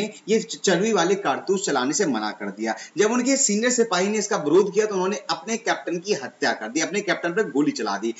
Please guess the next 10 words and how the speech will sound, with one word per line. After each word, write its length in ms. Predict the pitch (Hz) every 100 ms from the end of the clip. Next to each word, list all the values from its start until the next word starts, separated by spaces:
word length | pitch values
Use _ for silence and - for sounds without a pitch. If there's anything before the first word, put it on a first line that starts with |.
| - -
और 140 | - 202
ऐसे 280 | 214 285
केसेस 360 | 269 254 254 262
में 100 | 254
जब 180 | 254 -
कैप्टन 300 | 196 214 220
पर 180 | 240 160
गोली 280 | 151 214
चलाई 360 | 247 185 160 208 208 -
तो 100 | 220